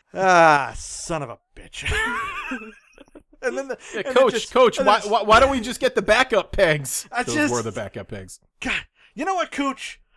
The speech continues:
Speaker 1: I'm really tired of you and your half Indian crap. I really am right now, okay?
Speaker 2: <laughs>
Speaker 1: You need to just, Coach needs some help, okay? Because I don't have a name in this movie. I'm just the coach.
Speaker 2: Yeah, literally, in the credits, he is billed as Coach.
Speaker 1: The co-, so I just,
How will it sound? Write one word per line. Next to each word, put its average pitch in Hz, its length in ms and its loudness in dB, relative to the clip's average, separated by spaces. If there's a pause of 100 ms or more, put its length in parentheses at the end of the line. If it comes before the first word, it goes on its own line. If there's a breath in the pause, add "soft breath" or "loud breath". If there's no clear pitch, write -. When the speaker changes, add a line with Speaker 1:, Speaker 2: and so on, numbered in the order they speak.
(180)
Speaker 1:
I'm 226 200 -2
really 349 240 2
tired 262 360 -2
of 214 100 0
you 254 220 -2
and 233 100 -4
your 214 80 2
half 214 320 -2
Indian 170 320 -12
crap. - 400 -12
I 139 40 -14
really 339 360 -8
am 202 160 -8
right 160 160 -10
now, 117 220 -16
okay? 311 340 -12 (120)
Speaker 2:
<laughs> 403 140 -18
Speaker 1:
You 370 220 -8
need 320 260 -16
to - 80 -20
just, - 320 -12 (300)
Coach - 280 -8
needs 294 160 -16
some 180 100 -10
help, 143 260 -16 (300)
okay? 196 340 -12 (100)
Because 190 280 -10
I 233 80 -6
don't 269 160 -10
have 233 160 -8
a 214 40 -8
name 202 280 -12
in 165 40 -16
this 147 160 -18
movie. 127 340 -18 (340)
I'm 156 140 -10
just 190 240 -10
the 170 60 -16
coach. - 460 -16 (180)
Speaker 2:
Yeah, 220 200 0
literally, 220 480 2
in 214 200 -8
the 254 80 -4
credits, 254 380 2
he 220 100 -10
is 170 120 -8
billed 196 260 -2
as 175 140 -6
Coach. - 600 -8 (160)
Speaker 1:
The 170 120 -14
co-, 170 180 -18 (160)
so 190 160 -20 (220)
I 214 100 -10
just, 214 220 -18